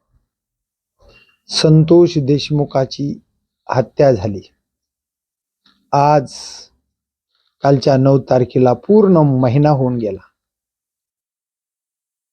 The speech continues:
एक महिनाभर जर गुन्हेगाराचा शोध लागत नसेल, गुन्हेगार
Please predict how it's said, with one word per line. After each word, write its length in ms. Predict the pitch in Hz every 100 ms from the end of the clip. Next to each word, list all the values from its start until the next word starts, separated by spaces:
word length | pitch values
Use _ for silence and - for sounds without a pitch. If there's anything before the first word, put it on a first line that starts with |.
| _ _ _ _ _ _ _ _ _ _ _ 220
एक 220 | 262 262
महिनाभर 800 | 208 196 180 240 247 233 220 214
जर 200 | 185 202
गुन्हेगाराचा 880 | 170 139 170 190 170 160 156 143 156
शोध 280 | 156 147 147
लागत 400 | 131 123 120 123
नसेल, 480 | 113 110 - 107 113
गुन्हेगार 600 | 139 196 214 196 196 185